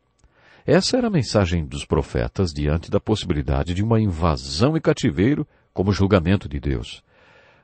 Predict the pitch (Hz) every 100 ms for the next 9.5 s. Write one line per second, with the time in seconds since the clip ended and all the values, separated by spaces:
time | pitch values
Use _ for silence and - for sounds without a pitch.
0 | - 69 67 65 - 92 87 101 82 82
1 | 82 80 107 104 170 196 76 78 95 90
2 | 147 143 180 220 196 170 190 78 69 -
3 | 87 - 95 90 - 92 67 _ _ _
4 | - 87 101 90 71 73 113 107 104 95
5 | 90 113 104 117 - 107 - 104 107 87
6 | 71 _ _ - 78 92 113 120 113 104
7 | 117 92 131 139 104 69 _ _ _ 101
8 | 113 135 135 160 - 170 147 156 156 -
9 | 151 147 160 98